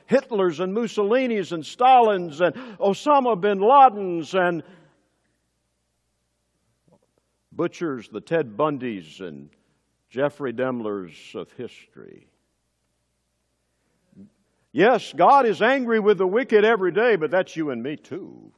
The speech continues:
until we come to Christ. He's angry with the wicked every day, and, and we're gonna reap what we sow, and the way of the transgressors is hard. But ri-, may I remind you, He is long-suffering. He's not willing that any should perish. Not one.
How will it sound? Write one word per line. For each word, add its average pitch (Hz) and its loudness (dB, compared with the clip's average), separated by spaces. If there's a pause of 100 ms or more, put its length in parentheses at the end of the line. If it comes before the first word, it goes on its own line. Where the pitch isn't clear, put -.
(560)
until 104 -12
we 87 -12
come 78 -14
to - -20
Christ. - -20 (1300)
He's 214 -2
angry 262 2
with 247 -2
the 240 -2
wicked 254 0
every 202 2
day, 226 6
and, 180 0 (180)
and 175 -4
we're 208 0
gonna 208 0
reap 233 0
what 214 -2
we 214 -6
sow, 226 0
and 202 0
the 202 -2
way 226 2
of 214 0
the - -20
transgressors 214 -2
is 180 -6
hard. 202 4 (260)
But 208 0
ri-, 214 2
may 214 2
I 254 4
remind 240 2
you, 226 -2
He 233 -2
is 185 -4
long-suffering. 240 0
He's 180 -4
not 233 2
willing 240 0
that 202 2 (340)
any 320 4
should - -6
perish. - -20 (1900)
Not 277 0
one. 277 -2